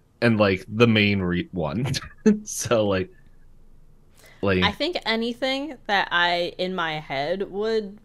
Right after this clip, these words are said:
Speaker 2: try and travel back for, I don't think would change things.
Speaker 1: Mm-hmm.
Speaker 2: <laughs> Okay, let me s-, put it this way. There's not something that I think in my life that is as simple as what Dipper is trying to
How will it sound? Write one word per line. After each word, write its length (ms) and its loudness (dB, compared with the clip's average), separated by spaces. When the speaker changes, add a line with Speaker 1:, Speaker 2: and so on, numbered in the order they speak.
Speaker 2:
try 240 -2
and 160 -6
travel 360 -2
back 340 -4
for, 520 -6
I 140 -6
don't 340 -6
think 280 -4
would 240 -8
change 960 -6
things. 500 -10
Speaker 1:
Mm-hmm. 760 2
Speaker 2:
<laughs> 40 -14
Okay, 180 2
let 120 2
me 60 0
s-, 100 -4
put 160 -4
it 80 -4
this 160 -4
way. 120 -10
There's 220 2
not 260 -2
something 440 -4
that 300 0
I 140 -2
think 260 -6
in 100 -4
my 200 -4
life 500 -8
that 220 0
is 160 -4
as 240 -2
simple 680 -2
as 680 -6
what 240 -4
Dipper 380 -8
is 140 -8
trying 440 -6
to 420 -8